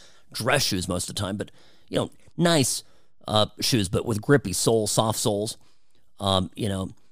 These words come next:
And, uh, and there's apparently, you know, he, he, he, they were doing all sorts of things to improve his, his balance, uh, because they're worried that he's one fall away from completely losing all credibility of his,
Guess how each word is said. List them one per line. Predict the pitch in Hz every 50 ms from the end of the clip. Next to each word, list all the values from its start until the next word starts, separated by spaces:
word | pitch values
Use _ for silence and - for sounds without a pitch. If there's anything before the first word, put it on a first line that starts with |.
| - - - - -
And, | 131 123 127 127 117
uh, | 127 113 113 - - -
and | 131 127 131
there's | 127 123 110 - - -
apparently, | - - - 139 175 190 156 - - 110 113 101 98 - - - - - - - -
you | 120 113
know, | 107 101 98 - - -
he, | - 123 - -
he, | - - 117 123 127 -
he, | - 123 127 120 - -
they | 120 117
were | 113 120
doing | 123 143 147 -
all | - - 156 175 180 190
sorts | - - - 156 156 147 - 131
of | 120
things | - - 139 131 127 120 -
to | - 123 107 - - - -
improve | 127 117 - - 165 156 151 143 101
his, | 117 104 95 92 - -
his | - 127 92 85
balance, | 104 135 131 127 123 127 123 117 - - - - - - - - - - - - - - - -
uh, | - 120 113 110
because | 104 131 123 - 139 127 104
they're | 123 123 113
worried | 110 117 160 202 202 165 139 131
that | 120 113
he's | 123 120 104 98
one | 92 110 139 151 165 156
fall | - - - - 156 147 147 135 - -
away | 110 110 120 156 165 127 101 101 113
from | - - 139 120 110
completely | - - 131 117 - - - 175 180 165 - - 123 113 117 110 - - - - - -
losing | 117 147 165 160 113 131 127 120 - -
all | - 143 143 147
credibility | 143 - - 151 127 110 101 98 147 165 143 135 113 110 107
of | 101 95
his, | 113 104 87 -